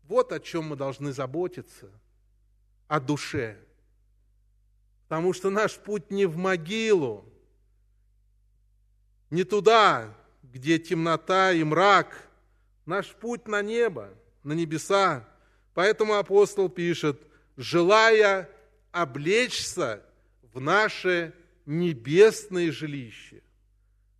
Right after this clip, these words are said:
Мы здесь страдаем под этим гнетом, я уже сказал, нашего тела смертного, которым надлежит умереть, который имеет этот вирус греха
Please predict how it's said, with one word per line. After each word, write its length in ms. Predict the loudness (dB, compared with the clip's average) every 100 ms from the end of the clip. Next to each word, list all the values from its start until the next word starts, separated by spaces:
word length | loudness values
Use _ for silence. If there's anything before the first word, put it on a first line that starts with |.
| _ -4
Мы 160 | -4
здесь 440 | -4 -4 -2 -2 -4
страдаем 760 | 0 0 4 4 6 4 2
под 180 | -2 -4
этим 280 | -4 -4 -8
гнетом, 640 | -6 -2 2 2 0 -6
я 160 | -6 -6
уже 180 | -6 -10
сказал, 480 | -8 -2 0 0
нашего 400 | 0 -6 -6 -10
тела 540 | -10 -6 0 0 0 -4
смертного, 880 | -8 -4 0 0 -2 -6 -4 -4 -6 _ _ _
которым 440 | -8 4 6 6 2
надлежит 640 | -2 -4 -8 -8 -10 -10
умереть, 420 | -8 -6 -6 -8 _ _ _ _
который 320 | 2 4 4
имеет 340 | 2 0 2
этот 280 | 2 2 0
вирус 680 | -4 0 2 4 4 2 -2
греха 800 | -2 -2 0 0 2 2 0